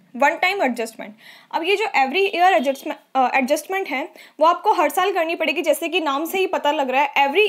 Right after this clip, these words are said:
year adjustment, ठीक है। And, अ, वन टाइम एडजस्टमेंट। अब ये वन टाइम एडजस्टमेंट कब करनी है? जब कन-, अ, कन्वर्जेंस होता है, मतलब कन्वर्जन होता है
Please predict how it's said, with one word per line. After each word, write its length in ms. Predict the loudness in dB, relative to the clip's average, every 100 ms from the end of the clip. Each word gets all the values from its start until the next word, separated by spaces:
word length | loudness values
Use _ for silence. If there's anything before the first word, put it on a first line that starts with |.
| 2
year 280 | 0 0 0
adjustment, 500 | -2 -4 -8 -12 -16 -18 _ _ -12
ठीक 180 | -4
है। 120 | -4 -4 -16 -20 -20 _ -4
And, 260 | -2 0 -4 -8 _ -2
अ, 320 | 2 2 0 _ -8
वन 260 | 0 0 2
टाइम 220 | 0 0 0
एडजस्टमेंट। 580 | 0 0 -4 -6 -10 -10 _ _ _ -2
अब 140 | 2
ये 100 | 2
वन 260 | 2 0 2
टाइम 200 | 0 0 -2
एडजस्टमेंट 520 | 0 0 0 -4 2
कब 160 | 0
करनी 300 | 2 0 0
है? 160 | -4 -8 _ _ -6
जब 220 | 0 0 2
कन-, 200 | -4 0
अ, 160 | 2 2
कन्वर्जेंस 640 | 2 2 2 2 0 0
होता 220 | -2 -2
है, 100 | -4
मतलब 260 | -2 0 2
कन्वर्जन 480 | 2 2 2 2 0
होता 240 | 0 0
है 200 | -2